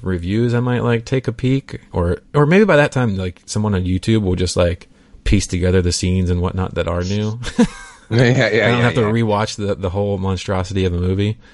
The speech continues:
Speaker 2: But I mean,
Speaker 1: Um,
Speaker 2: let's pretend that you were, like, a Snyder, like, like a, like a, like a,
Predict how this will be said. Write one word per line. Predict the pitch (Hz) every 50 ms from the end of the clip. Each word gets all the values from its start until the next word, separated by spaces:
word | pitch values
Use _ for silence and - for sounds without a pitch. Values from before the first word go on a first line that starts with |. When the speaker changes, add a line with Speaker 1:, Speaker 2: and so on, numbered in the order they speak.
| - - - - -
Speaker 2:
But | 98 104 107
I | 107
mean, | 104 104 104 101
Speaker 1:
Um, | 98 92 - - _ - - -
Speaker 2:
let's | 117 139 135
pretend | - 240 - - - 127 117 107
that | 95 -
you | 90 92 87 87 87 87 87 87 87 87 -
were, | - 90 80 80 82 78 80 76 71 69 69 - - - _ _ _ _ _ _ _ _ _ _ _ _ -
like, | 90 90 95
a |
Snyder, | - - - - 92 90 90 85 85 82 76 73 71 - -
like, | - 78 76 78 76 - - - - _ _ _ _ _ - -
like | 78 73 73 -
a, | 78 73 71
like | 69 80 78 -
a, | 76
like | 71 78 76 -
a, | 73 69 65